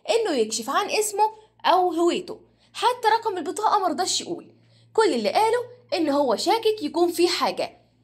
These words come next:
وقال للظابط: "اتحركوا وأنا مش هقول أي حاجة عن بياناتي". الحلقة بتبدأ وبنبدأ نتعرف على المقدم هشام اللي في العربية ده، اللي خلاص أجازته بكرة وهياخد بنته وأمه ويسافر، لكن طلقته بتكلمه وبتقول إن هي عايزة أشوف البنت.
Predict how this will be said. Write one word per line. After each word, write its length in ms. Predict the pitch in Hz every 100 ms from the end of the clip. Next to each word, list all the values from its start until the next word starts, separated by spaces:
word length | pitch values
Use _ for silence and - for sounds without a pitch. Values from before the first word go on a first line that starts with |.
| _ -
وقال 220 | - 302
للظابط: 580 | 240 190 262 466 494 466
"اتحركوا 540 | - 226 214 427 466 480 - -
وأنا 260 | - 349
مش 220 | 302 - -
هقول 200 | 359 349
أي 160 | 403
حاجة 240 | 370 427 349
عن 200 | 294 262
بياناتي". 500 | 240 226 151 - - _ _ _ _ _ -
الحلقة 400 | 320 320 480 440
بتبدأ 520 | 226 - 427 427 440 -
وبنبدأ 640 | 202 185 254 466 294 -
نتعرف 540 | 220 220 202 285 220
على 240 | 220 359 427
المقدم 580 | 392 370 370 415 415 359
هشام 500 | 320 - 170 - - _ -
اللي 120 | 349
في 60 | 381
العربية 540 | 330 285 294 415 262
ده، 220 | - - - _ -
اللي 140 | 359
خلاص 320 | 427 403 494 -
أجازته 400 | 277 359 - 233
بكرة 260 | 403 480 466
وهياخد 460 | - 226 254 226 190
بنته 380 | 233 220 175 - -
وأمه 400 | - 466 494 480
ويسافر، 480 | 370 294 175 - - - -
لكن 240 | 277 349 302
طلقته 340 | 381 494 415
بتكلمه 440 | 294 - 233 247
وبتقول 300 | 220 254 -
إن 120 | 480 339
هي 160 | 320
عايزة 260 | 302 339 240
أشوف 220 | 247 269
البنت. 360 | 214 143 -